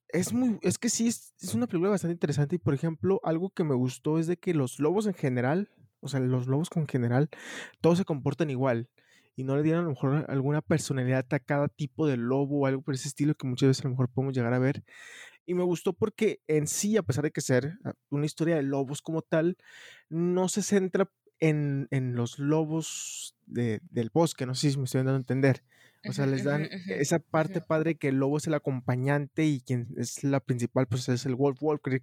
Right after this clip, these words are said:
Speaker 1: Wolf Walker, que es la niña. Entonces estuvo padre también eso de, de que todos los lobos en general tenían un, un mismo, mismo como comportamiento en general.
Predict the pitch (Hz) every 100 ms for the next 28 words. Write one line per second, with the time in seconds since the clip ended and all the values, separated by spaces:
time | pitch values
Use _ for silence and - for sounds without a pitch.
0 | - 135 139 139 - 160 147 151 165 -
1 | - - - - 147 139 147 160 160 127
2 | 120 135 143 - 147 - 151 156 139 131
3 | 135 - 147 139 127 113 _ - - -
4 | - - 143 - - 165 190 170 175 165
5 | 139 127 131 139 143 147 147 143 143 147
6 | 147 151 143 120 117 113 - _ _ _
7 | _ _ - _ - 127 127 135 165 143
8 | 117 113 131 123 135 - 127 127 131 143
9 | 151 131 131 175